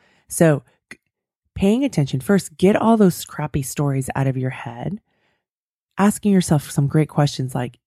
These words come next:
"Is it knowable how this meeting is going to go?" And reminding ourselves that the verdict of the meeting is not a sign of our worthiness. Not at all, right? If it, the meeting doesn't go well, it's not about you not being worthy enough.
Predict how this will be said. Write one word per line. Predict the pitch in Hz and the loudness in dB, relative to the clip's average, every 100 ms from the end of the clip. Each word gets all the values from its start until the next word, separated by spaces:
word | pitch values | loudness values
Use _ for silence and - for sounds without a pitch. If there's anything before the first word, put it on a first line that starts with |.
| _ | _
"Is | 170 220 | 0 2
it | 202 | 2
knowable | 139 131 143 175 | 4 4 4 2
how | 180 135 | 0 0
this | 135 131 | 0 0
meeting | 127 127 127 | -2 0 0
is | 131 | -2
going | - 127 127 | -2 -4 -2
to | 131 | -4
go?" | 127 98 131 233 - _ _ _ _ _ _ _ _ - | -2 -2 -2 -4 -8 _ _ _ _ _ _ _ _ 0
And | 175 | 4
reminding | 180 180 208 262 220 | 4 2 0 -2 0
ourselves | 156 - 139 131 - | 0 0 -2 -2 -2
that | 131 123 _ _ - | -4 -6 _ _ -2
the | 156 | -2
verdict | 151 196 240 277 - | 0 0 2 0 -2
of | 147 | -2
the | 143 | 0
meeting | 139 131 131 131 | 0 -2 -2 -2
is | 156 139 | -2 2
not | 143 143 156 190 190 131 123 - - _ _ _ _ _ _ | 2 4 4 4 2 0 -4 -10 -20 _ _ _ _ _ _
a | 156 | -6
sign | - 156 151 | 0 0 2
of | |
our | 147 | 2
worthiness. | 135 151 151 131 120 - - - _ _ _ - | 4 4 4 0 -4 -10 -16 -20 _ _ _ -4
Not | 147 160 165 | 0 2 2
at | 151 | 2
all, | 127 - - _ _ _ - | 0 -6 -16 _ _ _ -6
right? | 147 | -2
If | 160 | 0
it, | 160 151 | 0 0
the | 147 | 2
meeting | 151 160 147 | 4 4 2
doesn't | 135 143 165 170 | 2 2 2 4
go | 170 | 4
well, | 165 185 185 | 6 4 2
it's | 151 - | 0 0
not | 147 147 | 2 2
about | 143 135 | 2 0
you | 135 135 | 2 4
not | 135 123 | 4 2
being | 131 127 | -2 -2
worthy | 127 131 127 | -2 -2 -4
enough. | 120 117 - _ | -6 -12 -16 _